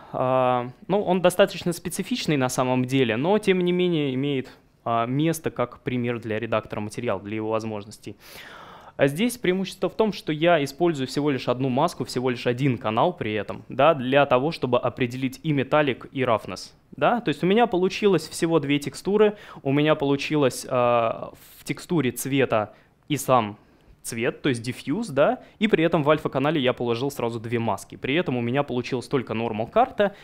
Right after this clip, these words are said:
и вот эта текстура, которую я назвал её, не знаю, C R M можно её назвать, да, то есть Color Roughness Metal. <laughs> Соответственно, здесь принцип на самом деле очень простой, конечно, он тоже с ограничениями, но тем не менее.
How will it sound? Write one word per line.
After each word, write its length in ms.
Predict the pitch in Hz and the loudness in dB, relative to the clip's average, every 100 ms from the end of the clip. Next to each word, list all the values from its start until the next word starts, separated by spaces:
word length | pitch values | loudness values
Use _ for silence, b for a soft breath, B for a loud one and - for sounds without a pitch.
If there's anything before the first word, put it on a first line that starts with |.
| B | B
и 140 | 196 196 | -2 0
вот 200 | 127 151 | 2 0
эта 260 | 151 123 | 2 0
текстура, 420 | - - - 165 | -4 -10 -4 -2
которую 320 | 127 113 123 110 | -2 -4 -4 -2
я 100 | 107 | -2
назвал 360 | 107 117 123 | -2 0 0
её, 200 | 104 104 | -2 -4
не 180 | 101 107 | -6 -6
знаю, 240 | 117 98 - | -6 -8 -4
C 140 | 131 | 0
R 100 | 123 | 2
M 120 | 110 | 2
можно 280 | 98 98 95 | 0 -6 -8
её 140 | 95 | -10
назвать, 400 | 95 107 131 180 | -10 -4 -2 0
да, 140 | 117 120 | 2 0
то 120 | 107 | -2
есть 160 | 98 - | -8 -2
Color 260 | 123 110 | 0 0
Roughness 340 | 107 110 104 - | -2 -4 -6 -6
Metal. 280 | 98 - - B B B B B | -8 -8 -18 B B B B B
<laughs> 300 | - - - B B B | -2 -2 -4 B B B
Соответственно, 580 | - 131 226 240 202 170 | 0 2 2 2 2 2
здесь 260 | 160 208 | 2 0
принцип 420 | - 202 208 - | 2 0 0 -2
на 80 | 170 | -2
самом 220 | 165 180 | 0 2
деле 180 | 165 165 | 2 2
очень 280 | 165 160 156 | 2 0 0
простой, 500 | 160 160 - 202 208 | 0 0 2 2 2
конечно, 360 | 202 147 143 143 | 2 -2 -2 -2
он 80 | |
тоже 200 | 143 127 | -2 -2
с 100 | 120 | -4
ограничениями, 720 | 117 120 127 131 220 240 180 117 | -4 -2 -2 -2 -2 0 0 0
но 160 | 131 | -2
тем 220 | 156 156 | -2 -2
не 120 | 151 151 | 0 0
менее. 380 | 143 110 95 | -2 -4 -8